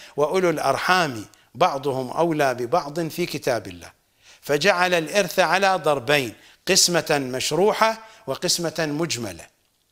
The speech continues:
وجعل للزوج إذا لم يكن له ولد النصف، ومع الولد الربع، لا يزيد ولا ينقص، مع باقي الورثة، وجعل للزوجة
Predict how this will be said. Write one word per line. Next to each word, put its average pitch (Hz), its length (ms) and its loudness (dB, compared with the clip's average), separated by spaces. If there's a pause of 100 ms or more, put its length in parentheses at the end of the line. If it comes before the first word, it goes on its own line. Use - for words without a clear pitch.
(1400)
وجعل 190 480 4
للزوج 180 760 2 (380)
إذا 175 320 4
لم 220 200 2
يكن 185 420 2
له 190 180 4
ولد 170 680 2 (760)
النصف، 185 680 2 (360)
ومع 147 340 2
الولد 170 420 2
الربع، 156 440 0 (440)
لا 180 280 4
يزيد 165 540 2
ولا 151 400 4
ينقص، 214 560 0 (380)
مع 147 240 2
باقي 170 360 0
الورثة، 131 500 -2 (840)
وجعل 170 480 2
للزوجة 147 920 0